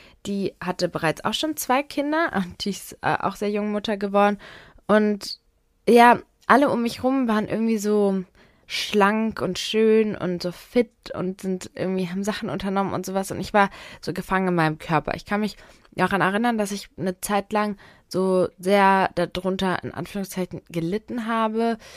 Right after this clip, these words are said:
dass ich so gefangen bin in dieser Situation und da auch nicht rauskommen kann. Und ja, ja, also das war was, was mich irgendwie sehr belastet hat. Und dann kam mein Sohn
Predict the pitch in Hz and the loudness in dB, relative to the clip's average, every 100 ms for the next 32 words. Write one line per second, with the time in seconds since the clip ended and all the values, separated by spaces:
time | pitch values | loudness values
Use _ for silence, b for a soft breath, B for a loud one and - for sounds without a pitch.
0 | B B _ 185 - - 175 165 - 160 | B B _ -6 -6 -8 -8 -8 -4 -2
1 | 165 151 147 - 151 170 156 151 151 147 | -2 -2 -4 -6 -2 -2 0 -2 -2 -6
2 | - 151 - - 90 104 90 131 151 147 | -6 -8 -6 -8 -8 -8 -12 -12 -6 -2
3 | 92 143 165 - - b b b b _ | -2 -2 -10 -12 -18 b b b b _
4 | - 156 170 - - 160 151 - 180 214 | -6 4 4 4 -4 -6 -6 -4 -2 -2
5 | 220 180 185 175 - b b b b b | -4 -2 -2 -4 -14 b b b b b
6 | _ _ _ _ _ _ _ - - - | _ _ _ _ _ _ _ -16 -12 -2
7 | 160 110 - _ _ _ _ _ - - | 0 0 -4 _ _ _ _ _ -12 -12
8 | - - 151 175 180 190 202 202 185 185 | -14 -4 0 2 4 2 4 4 4 2
9 | 175 175 170 - 180 170 160 160 170 160 | -2 -2 -6 0 2 2 0 0 2 4
10 | 147 - 131 87 - - - - - 180 | 2 0 -2 -4 -8 -14 -14 -14 -10 -4
11 | 196 190 190 185 B B B - - 208 | 0 0 0 -6 B B B -10 2 2
12 | 202 - 170 165 165 165 156 | 2 0 -2 0 -2 -2 -4